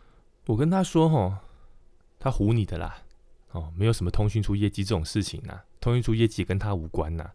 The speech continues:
那是他自己的业绩会有影响啦。年底的 case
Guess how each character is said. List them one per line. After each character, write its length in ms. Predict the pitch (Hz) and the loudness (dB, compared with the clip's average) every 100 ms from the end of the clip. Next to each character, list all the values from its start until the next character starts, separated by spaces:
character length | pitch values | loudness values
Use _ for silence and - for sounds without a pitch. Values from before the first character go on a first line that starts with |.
| - - - | -20 -16 -6
那 60 | 117 | -2
是 80 | |
他 120 | 110 110 | 0 0
自 160 | 131 | -2
己 140 | 113 - | -4 -4
的 100 | 92 | 0
业 140 | 98 | 0
绩 140 | 90 | 2
会 100 | 98 | 2
有 80 | 95 | 0
影 200 | 80 90 | 0 -4
响 200 | 95 76 - | -2 -4 -6
啦。 140 | - - - - _ - - _ - - - 127 | -14 -18 -20 -20 _ -20 -20 _ -20 -14 -12 -4
年 240 | 107 117 | 0 2
底 120 | 107 | 2
的 80 | 101 | 2
case 420 | 110 98 95 92 | 2 0 -2 -6